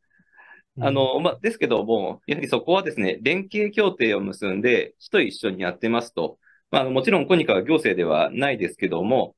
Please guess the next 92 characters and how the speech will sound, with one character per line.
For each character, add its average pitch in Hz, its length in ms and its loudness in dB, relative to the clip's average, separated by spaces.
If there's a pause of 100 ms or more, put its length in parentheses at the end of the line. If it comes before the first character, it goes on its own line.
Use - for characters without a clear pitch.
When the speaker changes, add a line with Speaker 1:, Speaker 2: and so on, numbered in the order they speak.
(140)
Speaker 2:
ま - 80 -2
あ、 - 20 -4
行 151 200 0
政 117 280 0
と 110 100 -2
一 104 120 -2
緒 151 140 -8
に 156 100 -2
富 147 100 -4
士 - 60 -14
市 127 80 -8
の 107 80 -4
課 110 100 -4
題 101 180 -2
解 113 160 -4
決 101 220 -8
に 101 100 0
や 92 120 2
っ - 40 -14
て 113 120 0
ま 120 160 2
す - 100 -20
と - 240 -2 (340)
い - 100 0
う 180 40 4
よ 196 80 4
う 170 40 -2
な 110 100 -2
説 107 260 -8
明 135 220 0
が、 135 240 2
ま 120 100 0
あ、 113 40 0
で 113 120 -2
き 185 100 -4
る 170 80 2
た 139 100 0
め 104 60 -4
の 98 100 -2
連 98 240 -4
携 104 220 -2
協 113 180 0
定 85 180 -6
と 92 100 -6
い 90 60 0
う - 20 0
の 92 120 -2
は、 113 120 0
ま 117 100 -2
あ、 - 20 -10
非 113 140 -10
常 156 160 -2
に 165 140 -4
武 170 140 -6
器 147 100 -16
に 110 80 -8
な 101 120 -2
っ - 60 -12
て - 80 -4
い 92 40 2
る 87 100 -2
か 92 60 -2
な 95 160 0
と 95 140 2
思 98 160 0
い 98 40 -2
ま 98 120 -6
す - 140 -20
の 85 120 -8
で、 104 340 2 (280)
ま 160 80 2
あ、 - 20 2
ま 196 160 2
ず 190 80 -6
は 131 100 -2
そ 113 80 -10
の 95 140 -2
連 113 200 -2
携 117 180 -2
協 127 180 -2
定 98 120 -4
を 87 60 -2
結 92 300 -6
ん 117 80 0
だ 120 240 2
と - 40 -20 (200)
こ 135 100 0
ろ 160 80 0
が 131 100 0
で 92 80 -6
す - 140 -12
ね、 104 340 -2